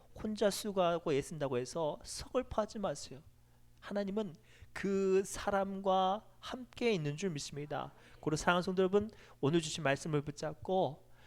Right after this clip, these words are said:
우리 예수님의 모습을 돌이키며 시험을 이기시기 바랍니다. 오늘 또 우리의 자존심과 오늘 또 우리의 자만심을 찌를 때 "예수님처럼 낮아져야지.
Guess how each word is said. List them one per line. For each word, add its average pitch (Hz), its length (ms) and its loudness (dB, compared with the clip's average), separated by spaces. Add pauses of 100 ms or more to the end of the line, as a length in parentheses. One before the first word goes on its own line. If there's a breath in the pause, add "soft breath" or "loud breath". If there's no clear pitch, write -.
(140 soft breath)
우리 135 260 -2
예수님의 185 680 2
모습을 180 760 2
돌이키며 151 760 -2 (300 loud breath)
시험을 311 560 6
이기시기 147 420 -2
바랍니다. 135 640 -10 (240 soft breath)
오늘 156 220 8
또 165 200 8
우리의 165 200 8
자존심과 175 840 2 (200 loud breath)
오늘 175 200 10
또 185 120 6
우리의 175 240 8
자만심을 185 580 6
찌를 202 220 0
때 202 400 4 (280 loud breath)
"예수님처럼 143 840 -8
낮아져야지. - 880 -10